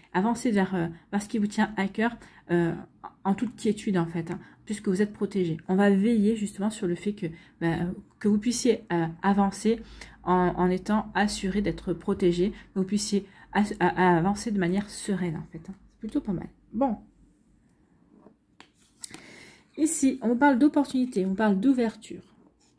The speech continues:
Ici, on dit que vous avez le savoir et les connaissances. Ou peut-être qu'ici, vous allez peut-être devoir acquérir de nouveaux savoirs et de nouvelles connaissances.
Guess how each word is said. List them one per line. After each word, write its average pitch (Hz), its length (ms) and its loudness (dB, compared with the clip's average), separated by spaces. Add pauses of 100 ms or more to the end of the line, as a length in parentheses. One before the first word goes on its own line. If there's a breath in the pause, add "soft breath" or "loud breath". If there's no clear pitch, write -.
(1700 loud breath)
Ici, 220 200 0
on 285 80 6
dit 262 120 4
que - 60 -14
vous 214 80 2
avez 202 100 6
le 208 80 4
savoir 247 340 2
et 214 60 2
les 185 140 2
connaissances. 214 640 -4
Ou 240 60 -6
peut-être 214 240 -2
qu'ici, 214 320 -4
vous 262 100 0
allez 185 160 2
peut-être 208 280 -2
devoir 202 260 0 (300 loud breath)
acquérir 226 440 0
de 196 80 4
nouveaux 196 240 4
savoirs 208 400 -2
et 202 40 -2
de 175 80 0
nouvelles 208 260 0
connaissances. - 680 -4